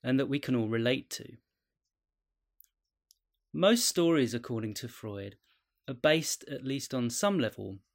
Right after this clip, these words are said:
on the heroic narrative. The hero goes through a series of trials and tribulations. But when we read about them,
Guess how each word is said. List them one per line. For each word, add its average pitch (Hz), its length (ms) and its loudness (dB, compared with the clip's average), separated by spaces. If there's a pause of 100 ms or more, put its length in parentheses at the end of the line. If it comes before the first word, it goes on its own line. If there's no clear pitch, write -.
(100)
on 131 160 2
the 127 140 4
heroic 139 800 0
narrative. 117 720 -6 (1300)
The 143 140 -2
hero 143 480 4
goes 135 400 4
through 123 220 4
a 120 60 0
series 117 440 0
of 107 140 -12
trials 101 520 -6
and 104 160 -8
tribulations. - 1000 -6 (1600)
But 151 160 -2
when 269 160 8
we 233 140 8
read 151 280 6
about 104 320 0
them, 117 300 -16